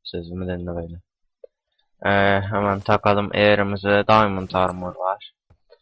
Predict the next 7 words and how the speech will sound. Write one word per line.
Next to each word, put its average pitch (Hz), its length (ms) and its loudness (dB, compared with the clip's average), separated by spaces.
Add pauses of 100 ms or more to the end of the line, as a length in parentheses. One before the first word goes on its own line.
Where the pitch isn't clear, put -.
(540)
Ee, 98 540 4 (160)
şöyle 95 580 -4 (460)
biraz 104 380 4
yandan, 101 440 4
sağdan, 98 440 2
soldan 92 600 -4 (260)
göstereyim. 92 720 -4